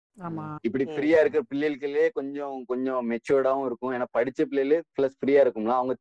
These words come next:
Speaker 2: thinking இருக்குல்ல, அந்த college விட்டு ஒரு படி மேல இருக்குமா. அப்ப அந்த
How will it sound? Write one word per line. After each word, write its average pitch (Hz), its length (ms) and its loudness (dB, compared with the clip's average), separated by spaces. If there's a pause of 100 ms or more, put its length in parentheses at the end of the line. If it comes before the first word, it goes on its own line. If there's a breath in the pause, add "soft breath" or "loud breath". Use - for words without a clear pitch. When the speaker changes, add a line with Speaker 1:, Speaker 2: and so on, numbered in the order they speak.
Speaker 2:
thinking 139 400 -2
இருக்குல்ல, 113 120 -6
அந்த 131 300 -2
college 135 280 2
விட்டு 135 260 -2
ஒரு 131 180 -2
படி 135 180 -8
மேல 127 260 -4
இருக்குமா. 104 440 -2 (380 soft breath)
அப்ப - 260 -2
அந்த 123 480 4